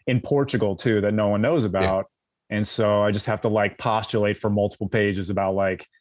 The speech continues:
Speaker 1: are these aliens? Like, ask the question, like, pull it apart, figure out how they might do it, how we might have missed it, and then, like, oh, actually, no, that's not actually.
Speaker 2: Do
Speaker 1: We
Speaker 2: you
Speaker 1: actually have
Speaker 2: believe in it?
Speaker 1: science and history.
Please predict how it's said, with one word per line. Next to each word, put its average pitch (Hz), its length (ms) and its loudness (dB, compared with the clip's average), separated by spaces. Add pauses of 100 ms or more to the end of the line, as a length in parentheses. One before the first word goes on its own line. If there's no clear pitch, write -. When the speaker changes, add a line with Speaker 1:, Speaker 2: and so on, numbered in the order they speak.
(720)
Speaker 1:
are 147 160 2
these 131 200 2
aliens? 101 680 -2
Like, 101 180 0
ask 135 260 0
the 135 80 -2
question, 117 500 0
like, 104 180 -2
pull 120 220 0
it 110 60 2
apart, 107 600 0 (220)
figure 135 180 2
out 120 120 0
how 120 120 0
they 110 140 4
might 110 360 0
do 107 240 2
it, 104 180 0
how 120 120 0
we 110 120 2
might 107 180 2
have 101 140 -2
missed 107 280 -2
it, 101 220 0
and 104 160 0
then, 98 400 0
like, 104 220 0
oh, 143 40 2
actually, 113 520 0
no, 90 180 -6
that's 101 220 -10
not - 260 -12
actually. - 260 -10 (220)
Speaker 2:
Do 123 80 4
Speaker 1:
We - 40 6
Speaker 2:
you 190 40 6
Speaker 1:
actually 170 200 4
have 147 80 4
Speaker 2:
believe - 40 2
in - 40 4
it? 123 40 2
Speaker 1:
science 135 380 2
and 110 100 0
history. 101 440 -2